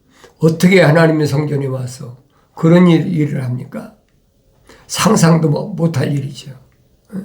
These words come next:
그러니까 그들 눈에는 가시같이 보이는 거예요.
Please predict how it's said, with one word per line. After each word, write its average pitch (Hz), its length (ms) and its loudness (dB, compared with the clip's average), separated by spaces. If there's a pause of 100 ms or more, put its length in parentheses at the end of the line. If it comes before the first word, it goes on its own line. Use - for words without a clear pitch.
(2500)
그러니까 185 600 2
그들 170 300 4
눈에는 156 680 2 (420)
가시같이 - 680 -6
보이는 139 320 -8
거예요. - 160 -20